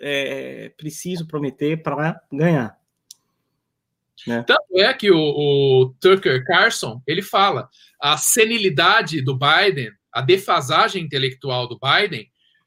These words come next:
Speaker 2: para o deep state, os grupos de interesse, o establishment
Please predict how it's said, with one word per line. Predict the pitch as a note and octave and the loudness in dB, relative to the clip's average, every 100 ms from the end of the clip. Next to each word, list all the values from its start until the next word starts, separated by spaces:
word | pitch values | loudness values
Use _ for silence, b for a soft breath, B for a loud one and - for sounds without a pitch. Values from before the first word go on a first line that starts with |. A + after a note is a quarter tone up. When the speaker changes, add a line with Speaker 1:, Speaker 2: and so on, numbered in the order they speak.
| _ _ _ _ _ _ | _ _ _ _ _ _
Speaker 2:
para | - F3+ B3 B3+ G#3 - | 0 2 4 2 -2 -6
o | F3 | -10
deep | C3+ D#3+ - | -8 -8 -8
state, | - F3+ F3+ G#3 F#3 C3+ | 0 2 4 6 4 0
os | D#3 | -10
grupos | C3+ F#3+ F3+ | -6 -6 -6
de | D3 | -10
interesse, | E3+ E3+ D3 D3+ F#3 F#3+ E3 - C#3+ C3 | -6 -4 -4 0 2 2 -2 -8 -6 -6
o | D3+ | -4
establishment | E3 - E3 F3 F3+ D#3 C#3 - C3 A#2 | -6 -2 0 2 2 0 -6 -12 -12 -12